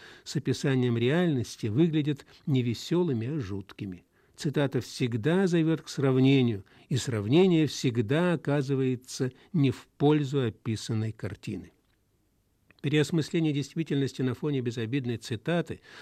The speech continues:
создает гротеск. Так пародия становится не смешной, не преувеличивающей что-либо, а чем-то подобным жестко отретушированной фотографии, а на фотографии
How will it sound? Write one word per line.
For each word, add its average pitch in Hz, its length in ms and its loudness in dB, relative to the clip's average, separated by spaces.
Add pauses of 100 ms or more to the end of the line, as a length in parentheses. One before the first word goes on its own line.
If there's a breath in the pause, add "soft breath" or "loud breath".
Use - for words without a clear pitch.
(120)
создает 127 580 2
гротеск. 113 680 -4 (880 soft breath)
Так 190 260 0
пародия 147 540 2
становится 147 580 -2
не 135 100 0
смешной, 135 760 -4 (360 loud breath)
не 151 220 6
преувеличивающей 160 1040 0
что-либо, 113 560 -4
а 110 80 -2
чем-то 202 400 -4
подобным 160 880 -2 (320 loud breath)
жестко 151 840 -2
отретушированной 143 920 -4
фотографии, 98 1120 -6 (560)
а 113 100 -12
на 92 120 -10
фотографии 156 840 -6